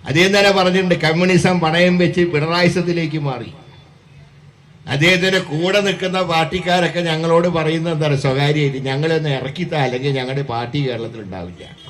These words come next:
ഇയാൾ ഇത് മുടിപ്പിച്ചിട്ടേ പോവുള്ളൂ" എന്നാണ് പറയുന്നത്. ഇപ്പൊ തന്നെ കണ്ടില്ലേ, സ്വന്തം ആൾക്കെതിരായിട്ട് അഴിമതി ആരോപണം. അതൊക്കെ കോടതിയിൽ നിന്ന് കോടതികളിലേക്ക് സഞ്ചരിക്കുക മുഖ്യമന്ത്രി. ഈ പാവപ്പെട്ട സ്ത്രീകളുടെ കണ്ണീരാണ്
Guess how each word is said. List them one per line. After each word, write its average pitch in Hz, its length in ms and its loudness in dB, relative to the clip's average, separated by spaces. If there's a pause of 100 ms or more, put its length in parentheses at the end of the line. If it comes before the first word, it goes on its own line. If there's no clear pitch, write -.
(120)
ഇയാൾ 151 260 4
ഇത് 151 140 4
മുടിപ്പിച്ചിട്ടേ 147 600 0
പോവുള്ളൂ" 127 360 -2
എന്നാണ് 104 200 -6
പറയുന്നത്. 90 300 -14 (1400)
ഇപ്പൊ 147 160 4
തന്നെ 180 240 4
കണ്ടില്ലേ, 180 400 2
സ്വന്തം 160 400 2
ആൾക്കെതിരായിട്ട് 165 680 0
അഴിമതി 160 380 2
ആരോപണം. 127 580 -4 (1400)
അതൊക്കെ 185 360 4
കോടതിയിൽ 220 720 4
നിന്ന് 233 140 0
കോടതികളിലേക്ക് 220 840 4
സഞ്ചരിക്കുക 202 440 2
മുഖ്യമന്ത്രി. 190 540 0
ഈ 202 140 0
പാവപ്പെട്ട 190 680 0
സ്ത്രീകളുടെ 185 500 2
കണ്ണീരാണ് 170 880 0